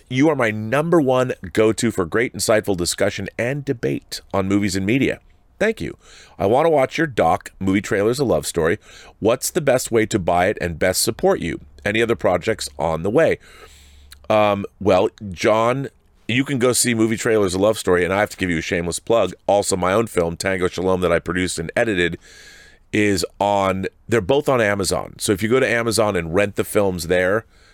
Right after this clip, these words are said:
uh, I think, uh, Tango Shalom you can download, and I th-, I think you can download Movie Trailers, A Love Story, but that's the best way to support the film. And by the way, I very much appreciate you asking about that, so thank you very much for that. That's very cool. And other projects,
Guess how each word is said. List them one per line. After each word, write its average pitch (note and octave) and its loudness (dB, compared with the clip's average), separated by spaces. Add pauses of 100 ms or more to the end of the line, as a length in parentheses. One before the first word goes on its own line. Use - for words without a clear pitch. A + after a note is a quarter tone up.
(240)
uh, D2+ 0
I A2 0
think, F#3+ -4
uh, F2 0
Tango F#3 -2
Shalom B2+ 0
you G2 -4
can F#2 -4
download, F#2+ 2 (760)
and F#2+ 0
I F#2 2
th-, - -20
I F2+ 0
think G3 -2
you G3 -4
can F2 -6
download E2 -2
Movie D#2+ -6
Trailers, D#2 -4
A D#2 -6
Love D2 -4
Story, F2+ -4
but F2+ -4
that's D3 0
the A#2+ -6
best A#2 0
way G2+ 2
to E2 -6
support - 0
the E2+ -6
film. E2 -2
And D2 -8
by B2+ 2
the C3 4
way, A2+ 4
I G#2+ 0
very C#3+ 0
much C#3+ -4
appreciate F#2 -6
you D#2+ -6 (560)
asking G2+ -2
about D2+ -4
that, G2+ -4
so E2+ -8
thank F2 -4
you F#2 -6
very F2 -2
much - -8 (400)
for - -2
that. F2+ 0
That's - -14
very E2 -4
cool. A2 0 (580)
And A2+ -2
other C3+ 2
projects, C#3 0